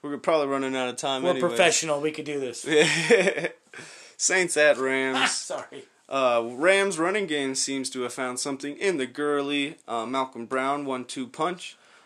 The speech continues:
Speaker 1: Gurley had a nice bounce back from last week, putting up sixteen carries for sixty-three yards and a touch. But Brown played well, too, with his six carries for thirty-seven yards. By the end of the year, I can see this thing being a fifty-fifty split.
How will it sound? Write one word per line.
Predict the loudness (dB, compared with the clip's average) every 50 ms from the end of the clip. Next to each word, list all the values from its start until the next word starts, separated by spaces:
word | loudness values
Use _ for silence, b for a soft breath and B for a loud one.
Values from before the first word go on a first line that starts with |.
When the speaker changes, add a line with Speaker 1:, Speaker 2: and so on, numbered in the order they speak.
| b b _
Speaker 1:
Gurley | -4 -2 0 0 0 0 -2
had | -2 -2 -2 -2
a |
nice | -2 0 0 0 0 0 -4
bounce | -2 0 0 0 0 -2
back | -2 -2 -2 -2
from | -2 -8 -6
last | -4 -4 -4 -4 -6 -8 -6
week, | -2 -2 -2 -2 -2 -6
putting | -4 -4 -4 -2 -4
up | -4 -6 -4
sixteen | -2 -2 -2 -2 -4 -6 -8 -10 -8 -8 -8 -6 -8 -8
carries | -8 -6 -6 -4 -4 -4 -6 -8
for | -10 -10
sixty-three | -10 -10 -10 -10 -12 -14 -14 -14 -16 -14 -12 -10 -8
yards | -6 -4 -4 -4 -4 -6 -10
and | -14 -14
a | -14
touch. | -12 -8 -6 -6 -6 -6 -10 B B B B B B B
But | 2 2 2 2 0
Brown | 0 2 2 4 2 2 0
played | -2 -2 0 0 0 0
well, | 2 2 0 0
too, | 0 -2 -6 -4 -4 -4
with | -4 -6 -8
his | -8 -8 -6
six | -6 -6 -6 -6 -8 -10
carries | -10 -8 -6 -4 -4 -4 -4 -6
for | -8 -12
thirty-seven | -14 -12 -10 -12 -10 -10 -10 -8 -8 -8 -8 -8 -8
yards. | -8 -6 -4 -4 -6 -6 -10 -14 -18 -18 b b b b b b b b b
By | -4 -4 -2
the | -2 -2 -4 -2
end | -2 -2 0
of | 0 -2
the | -2 -2
year, | -2 -2 0 2 4 4
I | 4 4
can | 2 -2
see | -4 -2 0 0 0
this | 0 0 -2
thing | -2 -4 -4 -6 -6
being | -6 -6 -6 -6
a | -8
fifty-fifty | -8 -8 -10 -8 -10 -12 -14 -12 -12 -12 -12 -12
split. | -16 -14 -14 -16 -16 -16